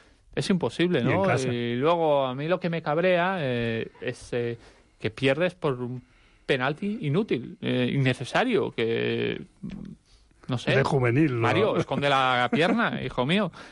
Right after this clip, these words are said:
Speaker 1: Pero bueno, en fin, corramos un tupido velo y vayamos a acabar con la rueda de prensa de, de Víctor Sánchez, en este caso, que ha hablado precisamente eso, de lo que estamos hablando tantas y tantas veces, ¿no? Que esta temporada es como el día de la marmota, otra vez.
Speaker 2: La marmota
Speaker 1: Más,
Speaker 2: vuelve.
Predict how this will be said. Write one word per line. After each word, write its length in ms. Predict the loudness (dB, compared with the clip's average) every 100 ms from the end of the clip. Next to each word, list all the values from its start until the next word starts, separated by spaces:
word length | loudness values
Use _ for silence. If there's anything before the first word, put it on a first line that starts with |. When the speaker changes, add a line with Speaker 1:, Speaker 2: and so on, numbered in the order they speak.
| -6
Speaker 1:
Pero 220 | 2 4
bueno, 280 | 4 2 0
en 100 | -4
fin, 200 | -4 -6
corramos 400 | 0 0 0 -2
un 60 | -4
tupido 280 | 0 2 4
velo 340 | 4 2 2
y 300 | 2 2 0
vayamos 420 | 0 2 0 0
a 40 | 0
acabar 240 | 0 0
con 100 | 0
la 80 | 0
rueda 140 | 0
de 60 | -2
prensa 320 | -2 -4 -2
de, 520 | 0 0 0 0 -2
de 160 | 0 2
Víctor 300 | 2 0 -2
Sánchez, 380 | 0 -4 -2 -2
en 60 |
este 200 | -2 -2
caso, 300 | -4 -2 -2 -6 -18 -10
que 120 | 0
ha 20 | 2
hablado 280 | 4 2
precisamente 680 | 2 -4 -4 -4 -4 0 0
eso, 240 | 0 -2 -2
de 160 | 0
lo 160 | 0 -2
que 80 | -6
estamos 360 | -2 -2 0
hablando 420 | 0 2 2 0
tantas 480 | -2 -4 -4 -8 -8
y 60 | -4
tantas 360 | -4 -4 -4
veces, 320 | -2 -2 -4 -2
¿no? 160 | -4 -4 -16 -20 -20 -6
Que 100 | -6
esta 180 | -2 0
temporada 520 | 0 2 2 4 2
es 220 | 0 -6
como 280 | -8 -2 0
el 100 | 2
día 120 | 4
de 60 | 4
la 80 | 4
marmota, 500 | 2 2 2 0 2
otra 280 | 0 2
vez. 260 | 2 2 0 -8
Speaker 2:
La 180 | -6 -2
marmota 380 | 0 2 4 4
Speaker 1:
Más, 60 | 2
Speaker 2:
vuelve. 360 | 2 0 -2